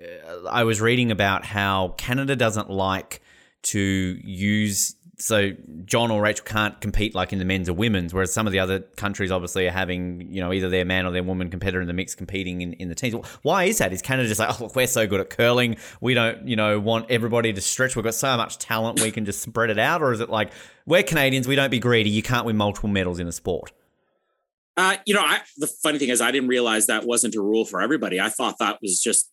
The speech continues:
Speaker 2: you, you have to be able to compete in one or the other. Uh, I mean, the mixed doubles has basically become the, the, the consolation prize for curling in Canada,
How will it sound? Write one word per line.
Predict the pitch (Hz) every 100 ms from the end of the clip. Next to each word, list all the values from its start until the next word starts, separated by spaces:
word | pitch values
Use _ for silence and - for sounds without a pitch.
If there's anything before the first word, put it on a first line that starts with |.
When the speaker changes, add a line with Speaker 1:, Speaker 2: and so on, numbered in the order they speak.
| _
Speaker 2:
you, | 117 101 - 98 110 107
you | 107 120
have | 110 107 -
to | 101
be |
able | 107 98
to |
compete | 117 98 117
in | 101
one | 101 101
or |
the | 90
other. | 92 123 95 - - - _
Uh, | 110 107 104
I | 139
mean, | 143
the |
mixed | 165 180 117
doubles | 147 151 147
has | 131
basically | 107 123 123 123
become | 101 107 - 120 110 110 101 95
the, | 107 101 101 98 101 - _
the, | 113 107 95 95
the | -
consolation | 131 131 117 110 135 - 113
prize | 110 92 92
for | - 110
curling | 113 104 101
in | 90
Canada, | 85 113 151 110 85